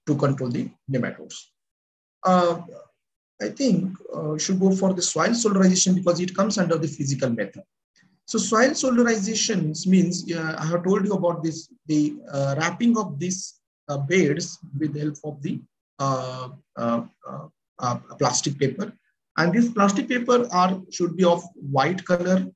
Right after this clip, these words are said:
or black color. Black color is for to control the weeds, but white color is, uh, to control the nematodes or let's say soil-borne pathogens. And the mechanism here in the soil solarization, we are actually trapping the heat inside the,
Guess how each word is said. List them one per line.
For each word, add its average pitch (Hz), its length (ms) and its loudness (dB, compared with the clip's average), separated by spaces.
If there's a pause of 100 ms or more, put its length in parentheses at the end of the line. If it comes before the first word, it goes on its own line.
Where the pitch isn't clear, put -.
(120)
or 127 140 -2
black 135 320 -2
color. 160 280 -2
Black 151 300 -2
color 202 160 0
is 196 180 -2
for 175 160 0
to 180 100 -6
control 165 320 0
the 151 100 -2
weeds, 165 380 2
but 139 260 -8
white 160 260 -2 (140)
color 175 220 -2
is, 160 440 -6 (160)
uh, 131 260 0 (500)
to 143 260 4
control 147 440 2
the 156 140 4
nematodes 151 640 0
or 139 120 0
let's 135 180 0
say 143 80 -2
soil-borne 135 500 2
pathogens. 120 440 -4 (420)
And 185 160 8
the 220 40 6
mechanism 269 580 4
here 190 520 2 (160)
in 156 100 -2
the 139 60 -6
soil 156 240 0
solarization, 165 800 -2
we 156 80 -2
are 151 100 -2 (100)
actually - 360 -4
trapping 147 420 -2
the 147 100 -4
heat - 360 0 (300)
inside 135 440 0
the, 135 220 -6